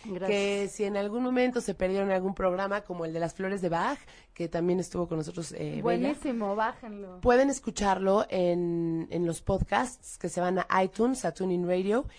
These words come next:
Speaker 2: y a ochoymedia punto com, junto con los maravillosos blogs y artículos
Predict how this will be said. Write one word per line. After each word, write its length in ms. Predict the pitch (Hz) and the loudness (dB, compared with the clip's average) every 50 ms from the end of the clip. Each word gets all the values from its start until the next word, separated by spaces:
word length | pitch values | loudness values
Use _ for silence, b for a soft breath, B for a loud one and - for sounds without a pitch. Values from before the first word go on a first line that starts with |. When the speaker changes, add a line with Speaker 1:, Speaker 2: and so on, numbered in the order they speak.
| B B - | B B -4
Speaker 2:
y 120 | 190 190 | 0 4
a 120 | 180 180 190 | 4 6 4
ochoymedia 340 | 202 - - 214 208 196 - | 4 2 -2 -2 -2 -2 -2
punto 260 | - 196 175 190 - | -4 -4 -4 -8 -2
com, 200 | - 180 180 208 196 | 0 0 0 0 -4
junto 300 | - 185 175 - 170 165 | -8 -10 -8 -8 -8 -6
con 140 | 175 165 | -6 -6
los 140 | 165 160 151 | -6 -4 -4
maravillosos 840 | 165 160 160 160 165 170 170 160 - 180 180 175 165 151 - - B B B 185 B B 165 | -4 -4 -2 -2 -2 -4 -4 -4 -2 0 2 2 0 0 -4 -8 B B B -12 B B 0
blogs 320 | 180 180 175 170 - - | 2 2 2 2 0 -4
y 20 | |
artículos 560 | 180 160 - - 160 170 180 165 165 190 - | -4 -4 -4 -8 -8 -2 -2 0 0 -2 -4